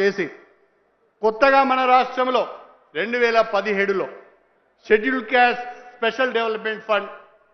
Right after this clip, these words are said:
షెడ్యూల్ ట్రైబ్ స్పెషల్ డెవలప్‌మెంట్ ఫండ్ అనే ఒక చట్టాన్ని తీసుకురావడం జరిగింది. ఆ చట్టం ప్రకారము షెడ్యూల్ కులాల,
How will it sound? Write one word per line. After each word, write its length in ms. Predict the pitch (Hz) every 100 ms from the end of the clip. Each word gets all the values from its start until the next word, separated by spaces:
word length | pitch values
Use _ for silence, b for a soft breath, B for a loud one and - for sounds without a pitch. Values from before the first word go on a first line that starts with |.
| _ _ _ -
షెడ్యూల్ 320 | 220 269 233
ట్రైబ్ 360 | 254 262 254
స్పెషల్ 460 | - - 233 247 269
డెవలప్‌మెంట్ 400 | 233 233 220 -
ఫండ్ 220 | 214 214
అనే 280 | 208 208 175 - - _ _
ఒక 120 | 180 202
చట్టాన్ని 480 | 190 185 220 214 180
తీసుకురావడం 480 | 185 202 180 180
జరిగింది. 320 | 165 175 156 - - _ _ _ _ _ 175
ఆ 180 | 208 208
చట్టం 220 | 214 254
ప్రకారము 640 | 247 247 240 247 247 254 254 - - _ _ _ _
షెడ్యూల్ 380 | 214 208 269 262
కులాల, 440 | 254 254 254 254